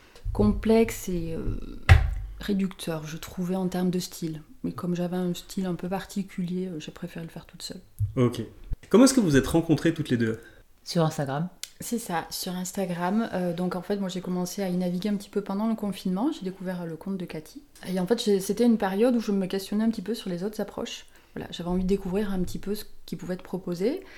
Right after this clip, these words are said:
Speaker 1: Et c'est vrai qu'à ce moment-là, Instagram commençait quand même à se développer pas mal au niveau des psys. Ça permettait d'avoir accès à leur approche, leur pratique, de façon assez, euh, condensée. Euh,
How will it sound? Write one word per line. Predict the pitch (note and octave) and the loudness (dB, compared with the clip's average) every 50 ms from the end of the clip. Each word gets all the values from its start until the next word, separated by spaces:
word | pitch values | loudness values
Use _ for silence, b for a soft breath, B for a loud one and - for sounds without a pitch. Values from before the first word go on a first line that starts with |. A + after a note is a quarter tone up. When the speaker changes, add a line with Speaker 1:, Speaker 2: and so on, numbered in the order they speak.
| B B B B B B | B B B B B B
Speaker 1:
Et | - | -8
c'est | F#3 - - G3+ | -6 0 2 2
vrai | F#3 F#3+ A3 B3 | 2 4 2 2
qu'à | B3 - G3+ F#3 G3 G#3 | 2 2 2 2 2 2
ce | - - | 4 4
moment-là, | A#3 A3+ G#3+ G#3 G3+ G3 G3 G#3+ | 6 6 6 4 4 2 2 2
Instagram | A#3 A#3 A#3 - G3 F3+ F3 F3 F#3+ G#3 G#3+ G#3 | 0 0 0 0 -2 -2 0 0 0 2 0 0
commençait | G3+ - F#3 F3 E3+ - G3 F#3+ | 0 0 -2 -2 -2 -2 -4 -6
quand | F#3+ F3+ | -4 -4
même | F#3 G3 G3 | -2 -2 -2
à | F3+ | -4
se | E3 D#3+ | -4 -4
développer | D#3+ F3 D#3+ E3 E3 - F3+ F3+ | -6 -6 -6 -6 -8 -4 -6 -6
pas | F3+ - - - F3+ F3+ | -6 -8 -10 -6 -4 -4
mal | F3+ F#3+ G3 G3 | -2 -2 -2 -2
au | F#3 | 0
niveau | F3+ F3+ E3+ E3 E3 | 0 -2 -2 -4 -6
des | D#3 E3 | -8 -8
psys. | - - - - - A3+ B3+ B3+ | -10 -10 -10 -6 -4 -2 -2 0
Ça | - - | 0 -2
permettait | - - F#3 F#3+ F#3+ G3 F#3+ F#3+ - G#3 | -2 -2 -2 -4 -2 -4 -4 -2 -2 -2
d'avoir | G3 F#3 F3 E3+ E3+ E3 D#3+ | -2 -2 -2 -4 -6 -6 -6
accès | E3+ E3 - - - G#3+ A3 A#3+ - B B B B B B B B B B B | -6 -6 -6 -6 -4 -2 -2 -2 -4 B B B B B B B B B B B
à | - E3 F3 | -4 -2 0
leur | F3 F3 F3+ F#3+ G#3 A3 G#3+ G3 | 0 2 2 4 4 4 2 2
approche, | G3 F#3+ - - G3 G3 F#3+ - | -2 -4 -4 -4 -4 -4 -4 -4
leur | - F3 F3+ F3+ - | -4 -4 -4 -4 -6
pratique, | - - - F3+ F3+ - B3+ C4 - - - - - - - - - - | -10 -8 -8 -8 -4 -2 -2 -2 -4 -6 -16 -18 -20 -20 -20 -20 -18 -14
de | - - E3 D3+ E3 | -10 -10 -8 -8 -8
façon | D#3+ - - D#3 D3+ D#3 - - F3 E3+ | -10 -8 -8 -8 -8 -10 -8 -8 -8 -6
assez, | D#3+ D3+ D3+ - - - F3+ F3 F3 | -6 -8 -10 -12 -12 -10 -10 -8 -8
euh, | - D#3 E3 D#3+ - - - - - | -8 -10 -12 -14 -16 -18 -20 -16 -10
condensée. | - F#3 F#3 F3+ E3+ E3+ E3 D#3+ D#3 - - G3 A#3 A#3+ b b b b b b b b b b | -6 -4 -2 -2 -2 -4 -6 -8 -10 -8 -10 -10 -10 -10 b b b b b b b b b b
Euh, | - | -16